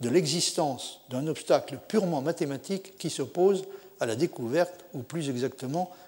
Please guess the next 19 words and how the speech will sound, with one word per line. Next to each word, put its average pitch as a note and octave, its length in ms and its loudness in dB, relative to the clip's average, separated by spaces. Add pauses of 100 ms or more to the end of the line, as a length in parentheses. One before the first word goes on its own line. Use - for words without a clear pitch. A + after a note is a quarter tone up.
(140)
à D3+ 60 0
la D#3 120 2
construction D#3+ 680 -6
d'une D3+ 200 -2
démonstration C3+ 880 -6
de C#3+ 220 0
A. - 260 0 (400)
Autrement B2+ 240 -4
dit, F#3 140 0
ce - 60 -4
qui C#3 100 -12
semble D#3 300 -6
se - 120 -10
passer, D3+ 360 -2
c'est - 140 -10
que - 100 -8
les, B2+ 240 -4 (520)
les A#2+ 140 -6
intuitionnistes D#3 680 -2